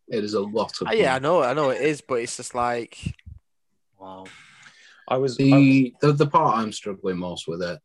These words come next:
Speaker 1: is uh, and the part that's really just winding me up more than anything else is that these owners have gone above everyone.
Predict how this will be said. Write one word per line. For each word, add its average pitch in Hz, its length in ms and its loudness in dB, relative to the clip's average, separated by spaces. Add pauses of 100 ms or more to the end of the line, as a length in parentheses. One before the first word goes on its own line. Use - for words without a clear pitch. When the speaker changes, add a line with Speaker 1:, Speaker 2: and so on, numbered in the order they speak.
(120)
Speaker 1:
is 92 420 -10 (520)
uh, 82 220 -8
and 104 100 -4
the 101 60 -6
part 107 320 0
that's 90 160 -8
really 95 160 -2
just 90 160 -12
winding 95 420 -6
me 90 140 -8
up - 120 -12
more 92 240 -4
than 92 140 -10
anything 87 340 -6
else 98 300 -6
is 95 200 -8
that 95 200 -4 (1600)
these 135 540 2 (1080)
owners 113 500 2
have 95 160 -10
gone 101 180 -2
above 95 200 -6
everyone. 110 420 -2